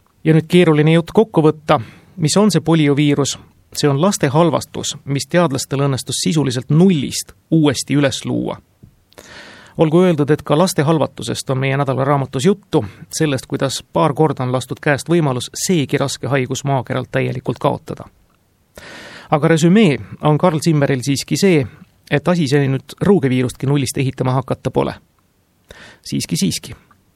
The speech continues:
Rõugeviirus on polioviirusest kakskümmend viis korda suurem. Ja kui hakata püüdma, siis selle ehitamine ülesse on oluliselt suurem proovikivi. Head kuulajad, mõeldes ja kõneldes viirustest, mida tänavu kevadel ka enneolematult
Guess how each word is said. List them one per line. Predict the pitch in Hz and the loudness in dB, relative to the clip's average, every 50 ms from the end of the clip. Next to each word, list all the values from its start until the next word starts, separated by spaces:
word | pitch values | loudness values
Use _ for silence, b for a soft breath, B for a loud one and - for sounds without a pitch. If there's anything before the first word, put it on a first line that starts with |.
| _ _ - | _ _ 0
Rõugeviirus | 151 160 196 214 180 175 156 151 139 135 131 120 143 | 2 4 4 4 4 4 4 4 2 2 0 0 0
on | 139 | 0
polioviirusest | 120 - 170 196 185 143 127 120 123 123 123 113 123 120 - | 0 0 0 2 2 2 0 0 -2 -2 -4 -6 -6 -6 -4
kakskümmend | - 170 - - - - 135 131 123 | -4 -4 -4 -6 -6 -4 -4 -2 -2
viis | 147 160 - - | -4 -4 -4 -4
korda | - 139 - - | -6 -6 -6 -4
suurem. | 123 - 143 131 143 - - - - _ _ B B B B B B B B _ | -4 -2 -2 -2 -2 -4 -6 -10 -14 _ _ B B B B B B B B _
Ja | - 143 147 143 135 139 127 - | 0 0 2 2 0 0 -2 -4
kui | - 131 120 | -4 -4 -4
hakata | 131 131 - 156 - 151 | -2 -4 -6 -4 -2 -2
püüdma, | 131 180 202 180 - 139 135 127 | 0 0 0 0 0 -2 -2 -4
siis | - 127 - | -4 -6 -6
selle | - 131 131 147 | -4 -2 -2 0
ehitamine | 185 196 180 - - 151 131 131 120 117 123 98 - - _ - | 0 0 0 -2 -2 -2 -2 -2 -2 -4 -4 -6 -8 -12 _ -2
ülesse | 147 147 139 - - - - 123 117 - _ _ - - | 0 0 0 -2 -4 -6 -6 -6 -8 -10 _ _ -8 -6
on | 139 127 - | -6 -6 -2
oluliselt | - 147 151 151 160 175 175 196 180 - | 0 0 0 0 -2 -2 -4 -4 -6 -4
suurem | - 120 117 127 139 135 | -4 -4 -2 -2 -2 -4
proovikivi. | - - 120 117 - - - - 120 - - - - _ _ _ _ _ - | -6 -8 -8 -8 -8 -10 -10 -10 -12 -12 -12 -16 -20 _ _ _ _ _ -2
Head | 170 175 170 - | 0 0 0 -2
kuulajad, | - 220 226 208 190 170 160 151 147 151 151 - B B B B B B | -2 -2 0 2 2 2 2 2 0 0 -4 -8 B B B B B B
mõeldes | 139 147 175 208 214 196 170 170 160 - | 0 4 4 4 4 4 2 0 2 2
ja | 156 151 156 | 0 0 2
kõneldes | 170 180 180 165 135 139 139 127 131 | 2 0 2 2 0 0 -2 -2 -2
viirustest, | 180 185 160 131 - - - - - - 127 - - - - - B B - 139 | -2 0 0 0 -2 -2 -6 -8 -8 -6 -6 -6 -6 -8 -8 -10 B B -6 -4
mida | 143 139 151 | -4 -2 -2
tänavu | 135 156 156 156 143 131 135 120 | 0 0 2 2 2 2 2 2
kevadel | 156 151 147 139 117 139 131 127 | 2 2 2 2 0 0 -2 -2
ka | 117 127 127 | -2 -2 0
enneolematult | - 151 151 143 135 127 123 120 120 120 - 127 | 0 2 2 2 2 2 0 -2 -2 -4 -6 -8